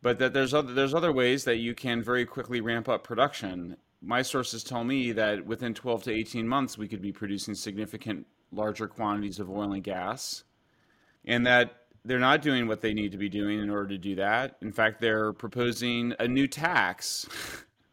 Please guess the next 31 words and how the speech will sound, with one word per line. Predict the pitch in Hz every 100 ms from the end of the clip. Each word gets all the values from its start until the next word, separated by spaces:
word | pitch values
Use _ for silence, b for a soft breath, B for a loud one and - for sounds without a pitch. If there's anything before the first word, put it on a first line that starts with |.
| _
<laughs> | - 170 170 165 156 -
on | 117 120 120 120 120
oil | - 127 127
and | 123
gas | 120 120 135
industry | 123 120 135
profits, | - 139 156 120 95 -
which | 110 113
would | 107
repress | 110 92 113 110 - - - _
production | - 113 110 - 110
even | 101 104
more. | 104 110 135 165 165 b b b
They | 107
just | 104 120 -
canceled | - 127 127 - 131 127 113 -
a | 110 110
major | 107 107 120 131 123 113 104
one | 101 117 120
million | 120 120 110
acre | 107 113 - 117 107 104 - _ _ -
potential | 113 120 117 123 113
oil | 113
and | 113
gas, | 107 104 110 - - - -
uh, | 104 101 95 90 - _ -
uh, | - 101
lease | 98 110 120 -
area | 120 117 117 92
in |
Alaska. | 107 98 98 120 - 151 143